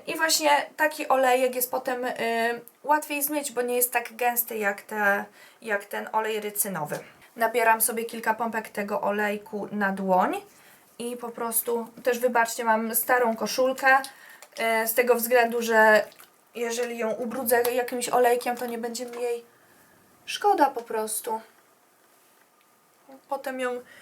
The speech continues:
wykorzystam do sprzątania łazienki na przykład. Następna porcja na drugą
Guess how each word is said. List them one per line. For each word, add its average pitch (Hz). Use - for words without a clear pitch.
wykorzystam 285
do 262
sprzątania 240
łazienki 294
na 294
przykład. 302
Następna 233
porcja 302
na 269
drugą -